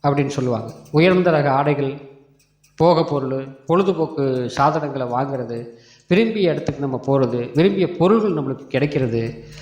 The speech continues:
சுகமும் ஆரோக்கியமும் கிடைக்கும், நிறைய தனம் சேரும். உடல்நிலையில சில பாதிப்புகள் இருந்தா நம்மளுக்கு முழுசா குணமாயிக்கும். அன்னதானம் செய்யக்கூடிய வாய்ப்பு உங்களுக்கு உண்டு.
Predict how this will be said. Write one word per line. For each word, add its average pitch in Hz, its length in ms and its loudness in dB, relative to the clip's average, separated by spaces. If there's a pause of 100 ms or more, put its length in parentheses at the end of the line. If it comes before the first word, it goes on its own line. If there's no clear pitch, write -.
(120)
சுகமும் 170 640 4
ஆரோக்கியமும் 165 460 2
கிடைக்கும், 120 340 -4 (960)
நிறைய 175 340 6
தனம் 147 280 0
சேரும். 123 300 -8 (180)
உடல்நிலையில 202 380 0
சில 143 180 -4
பாதிப்புகள் 151 460 0
இருந்தா 139 420 -2 (100)
நம்மளுக்கு 135 320 2
முழுசா 143 500 2
குணமாயிக்கும். 131 560 0 (640)
அன்னதானம் 196 420 4
செய்யக்கூடிய 151 480 0
வாய்ப்பு 135 260 0
உங்களுக்கு 135 300 -2
உண்டு. 113 360 -8